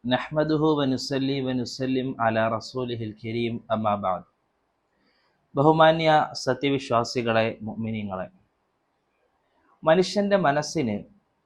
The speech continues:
വലിയ ഉന്മേഷവും സമാധാനവുമെല്ലാം പകർന്നു നൽകുന്ന ഒന്നാണ് യാത്രകൾ എന്നുള്ളത്. പരിശുദ്ധ ശരീഅത്ത് യാത്രകൾ ചെയ്യാൻ പ്രേരിപ്പിക്കുകയും പ്രോത്സാഹിപ്പിക്കുകയും ചെയ്തിട്ടുണ്ട്.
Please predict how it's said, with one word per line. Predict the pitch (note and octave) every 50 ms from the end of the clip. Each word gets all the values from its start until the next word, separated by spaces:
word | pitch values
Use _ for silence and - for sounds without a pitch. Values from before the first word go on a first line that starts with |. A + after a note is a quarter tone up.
| _ _ _ _ _ _ _ _ _ _ _ -
വലിയ | B2+ C#3 D3 D#3+ E3 F3 F3 E3+ E3+ E3+ D3+ - - -
ഉന്മേഷവും | C3+ C3 C#3 C#3+ D3+ D#3 D#3+ E3 - - - E3 D#3 E3 D#3+ D#3+ D#3+ D#3+ - _ _ _ _
സമാധാനവുമെല്ലാം | - - - - C#3+ C3+ C#3+ D3+ E3 E3+ E3+ E3+ E3+ E3+ F3 F3 F3 E3+ D#3+ C#3+ C3+ C3+ C#3+ D3 D3 D3 D3 C3+ - _ _ _ - B2
പകർന്നു | B2+ C3 C#3+ C#3+ D3+ D3+ D3+
നൽകുന്ന | D3+ C#3 C3+ C3+ C3 C3+ C3+ C3+ B2+
ഒന്നാണ് | A#2 A2+ A2+ A#2 B2 A#2+ A#2+ A#2 A2+ A2 A2 A2 G#2+ _ _ -
യാത്രകൾ | A#2 A2+ A2 A#2 B2 - _ - C#3+ C3+ C3 C#3 C3 A#2+ - -
എന്നുള്ളത്. | A2 G#2 G#2+ G2 F2 F2 D2 B1+ _ _ _ _ _ _ _ _ _ _ _ _ _ _ _ _ _ _ _ _ _ _ _ _ _ _ _ _ _ _ _ _ _ _ _ -
പരിശുദ്ധ | D#3+ D#3+ F3 E3+ - G#3 F3+ F#3+
ശരീഅത്ത് | G3 F#3+ - E3+ D#3 D#3 D#3+ D#3+ D3+ D3+ D3+ - D3+ D3 D3+ C#3+ - - - -
യാത്രകൾ | A#2+ B2 B2+ C3+ C3 - D#3 D#3 D#3 D#3 D#3 D#3 -
ചെയ്യാൻ | D3+ D3 D3 D3 C#3+ C#3 C#3 C#3 B2+ - - - -
പ്രേരിപ്പിക്കുകയും | C3 B2+ C3 C3+ D3 D3 D3 D#3 C#3+ - D3 C3+ C#3 C3 C3+ C3 B2+ C3 - - - -
പ്രോത്സാഹിപ്പിക്കുകയും | B2 A#2+ B2 B2+ B2 - - C#3 C#3 C#3 C#3 C#3 - B2+ A#2+ B2 A2 A#2+ A#2 A#2 A#2 A#2+
ചെയ്തിട്ടുണ്ട്. | A2+ - G#2 G2+ G2 F#2+ - - F2 F2 E2 - _